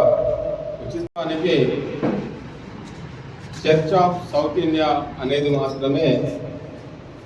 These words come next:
మనందరం చూస్తున్నటువంటి, చదువుతున్నటువంటి బోర్డు. కానీ Church of South ఇండియాకు భారతదేశంలో ఎక్కడ కూడా ఒక్క చర్చ్ లేదు.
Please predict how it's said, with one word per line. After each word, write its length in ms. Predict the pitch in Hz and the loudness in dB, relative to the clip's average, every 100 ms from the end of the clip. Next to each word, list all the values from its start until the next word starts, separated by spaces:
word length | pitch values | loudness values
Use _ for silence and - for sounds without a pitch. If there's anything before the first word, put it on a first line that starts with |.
| - - | -18 -2
మనందరం 520 | 131 139 147 156 160 - - - - - | 0 2 0 0 0 -2 -6 -8 -14 -8
చూస్తున్నటువంటి, 840 | 160 170 180 170 165 160 160 160 180 - | -6 -4 2 6 6 6 2 2 2 4
చదువుతున్నటువంటి 960 | 139 139 - 160 160 151 143 143 147 131 113 104 - - - - - - - - - - | 6 4 2 4 4 6 6 6 6 4 2 -2 -6 -8 -10 -12 -14 -14 -16 -16 -16 2
బోర్డు. 360 | 139 165 156 143 147 131 147 135 - - - - - - - - - - - - - | 8 8 8 4 4 0 -2 -6 -6 -10 -10 -12 -14 -14 -14 -16 -14 -16 -16 -2 4
కానీ 240 | 156 160 117 - - | 6 6 4 2 0
Church 260 | 135 135 - 190 | 2 2 10 10
of 60 | - | 10
South 200 | 160 160 160 165 | 6 6 4 4
ఇండియాకు 520 | 156 156 - 156 - - - - - - - - - | 6 6 6 6 2 2 -2 -6 -8 -10 -12 -12 4
భారతదేశంలో 800 | 123 - 175 180 170 175 156 127 139 | 6 8 8 6 4 4 4 6 4
ఎక్కడ 220 | - 170 165 160 | 4 8 8 8
కూడా 140 | 135 - | 4 4
ఒక్క 120 | 160 - - | 4 2 0
చర్చ్ 240 | - - - | 0 -2 -2
లేదు. 260 | 113 123 | 0 0